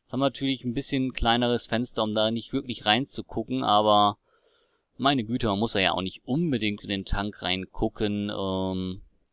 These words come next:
aber was wir jetzt mal ganz kurz eben machen, wir füllen das Ganze dann doch mal, mal wieder auf. Sieht auf jeden Fall noch aus, als wenn's funktionieren würde. Und was wir jetzt brauchen, sind ein paar Hopper.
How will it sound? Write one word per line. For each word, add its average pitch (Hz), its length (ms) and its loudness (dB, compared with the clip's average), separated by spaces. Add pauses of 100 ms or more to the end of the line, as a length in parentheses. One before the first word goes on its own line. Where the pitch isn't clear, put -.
(100)
aber 107 120 -2
was 110 100 -4
wir 127 60 -2
jetzt - 100 -6
mal 110 80 -2
ganz 101 140 -2
kurz - 160 -12
eben 101 140 -4
machen, 131 200 -2
wir 98 100 0
füllen 127 260 -8
das 110 160 -4
Ganze 107 260 -8
dann 92 300 -4
doch - 160 -8
mal, 113 160 -2
mal 98 180 2
wieder 92 300 0
auf. 107 560 0 (580)
Sieht - 160 -10
auf 147 120 -6
jeden 160 140 -2
Fall 147 120 -2
noch 143 100 4
aus, 135 180 2
als 143 160 -6
wenn's 135 200 -6
funktionieren 120 840 -4
würde. 101 500 2 (440)
Und 147 540 0
was 131 140 0
wir 147 60 0
jetzt - 160 -4
brauchen, 131 360 4
sind 131 140 -2
ein 117 100 -8
paar - 260 0
Hopper. 85 520 2